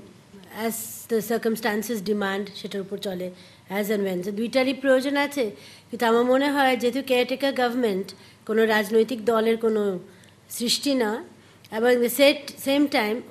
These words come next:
কোনো আর্মিরও কোনো সদস্য না থাকা উচিত না। আছে যদিও উপ-, আপনিও ছিলেন, আরও একজনও আছে,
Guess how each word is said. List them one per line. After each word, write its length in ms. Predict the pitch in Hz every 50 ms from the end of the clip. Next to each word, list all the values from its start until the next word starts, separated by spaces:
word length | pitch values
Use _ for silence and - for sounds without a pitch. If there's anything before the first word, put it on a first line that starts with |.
| - -
কোনো 180 | 240 240 247
আর্মিরও 560 | 240 - 220 226 233 240 240 254 254 233 247
কোনো 320 | 240 240 233 220 214 202 190
সদস্য 420 | 190 - 208 190 202 196 - -
না 340 | 208 196 196 185 180 175 160 - - -
থাকা 220 | 202 208 - 226
উচিত 260 | 214 208 208 - 214 - -
না। 160 | 180 180 170
আছে 200 | 185 185 233 226
যদিও 340 | 196 208 185 202 196 185 165 - - - - - -
উপ-, 120 | 214 190 220
আপনিও 320 | 208 208 202 214 220 226
ছিলেন, 320 | 226 226 240 214 214 220 208
আরও 220 | 190 185 190 196
একজনও 260 | 196 180 196 202 202
আছে, 320 | 190 175 165 - - 180